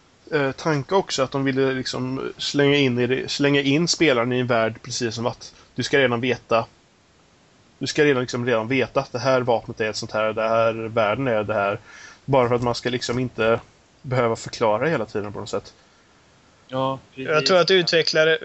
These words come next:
Speaker 3: utvecklare idag är väldigt måna om att berätta en bra historia, fast de vågar inte riktigt ta sig tid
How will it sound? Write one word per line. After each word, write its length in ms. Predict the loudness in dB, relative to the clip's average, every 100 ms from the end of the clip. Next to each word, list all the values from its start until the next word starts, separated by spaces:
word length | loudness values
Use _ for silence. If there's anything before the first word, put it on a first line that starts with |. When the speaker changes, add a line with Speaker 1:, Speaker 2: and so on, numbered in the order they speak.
| -6
Speaker 3:
utvecklare 560 | -4 -4 -2 -2 2 2
idag 220 | 6 4
är 40 |
väldigt 340 | 4 2 2 -4
måna 500 | -2 -2 -2 -4 -4
om 280 | -4 -4 -6
att 280 | -8 -10
berätta 380 | -6 -2 -2 -2
en 80 | -6
bra 180 | -2 -2
historia, 500 | 0 -2 -4 -8 -6
fast 200 | -4 -4
de 100 | -2
vågar 200 | -2 -2
inte 120 | -2
riktigt 220 | -6 -4
ta 120 | -2
sig 140 | -2 -2
tid 400 | -4 -4 -4